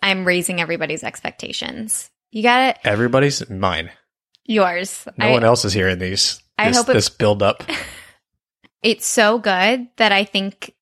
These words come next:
Speaker 1: it will bloom into us taking a trip because of this Skylar Sides. How about that?
Speaker 2: To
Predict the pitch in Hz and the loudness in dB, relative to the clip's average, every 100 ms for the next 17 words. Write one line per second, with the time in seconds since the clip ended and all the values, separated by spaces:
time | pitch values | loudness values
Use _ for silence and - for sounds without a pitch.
0 | _ _ _ - 208 196 202 190 180 - | _ _ _ -2 0 2 2 2 2 0
1 | 190 185 185 185 185 185 196 165 180 - | 2 2 2 2 0 0 -2 -2 -4 -4
2 | 175 175 160 160 151 _ - 165 - 151 | -4 -4 -4 -6 -12 _ -6 -6 -2 0
3 | - - - - _ _ 208 190 - 190 | 0 -4 -18 -20 _ _ -4 0 0 2
4 | 180 165 147 156 - - _ - 190 165 | 0 -2 -4 -2 -4 -6 _ -4 0 0
5 | - - - 76 - - - - 240 196 | -4 -4 -4 -4 -6 -12 -14 -4 0 2
6 | 175 - - - _ _ - - 110 107 | 0 -4 -6 -10 _ _ 0 4 6 6
7 | 104 104 104 101 98 101 | 6 4 2 2 -2 -4